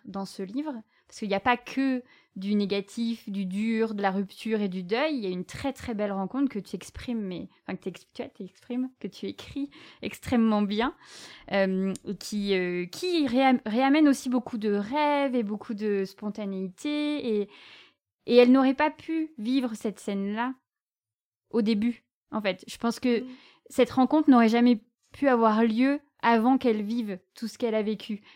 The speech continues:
Speaker 1: Alors, c'est fou, parce que J'entends bien que t'as dû remanier tout ça,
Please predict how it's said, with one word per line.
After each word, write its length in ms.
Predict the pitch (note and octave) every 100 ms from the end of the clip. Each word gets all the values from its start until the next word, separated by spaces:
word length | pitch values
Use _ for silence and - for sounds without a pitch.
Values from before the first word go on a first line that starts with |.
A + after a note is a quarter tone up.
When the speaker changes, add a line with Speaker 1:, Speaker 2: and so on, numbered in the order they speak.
| -
Speaker 1:
Alors, 140 | G3+
c'est 160 | - B3+
fou, 320 | - D4+ - _ _ _
parce 140 | G#3 -
que 260 | G3+ - _ _ _
J'entends 400 | F#3+ A3 G#3+ B3
bien 260 | A#3+ C#4 C#4
que 180 | C4 G#3+
t'as 200 | G3+ G3+
dû 340 | F#3 G3+ F#3+
remanier 760 | G3+ A3+ A3+ A3 A3+ A#3 A#3+ A3
tout 140 | - A3
ça, 280 | - C#4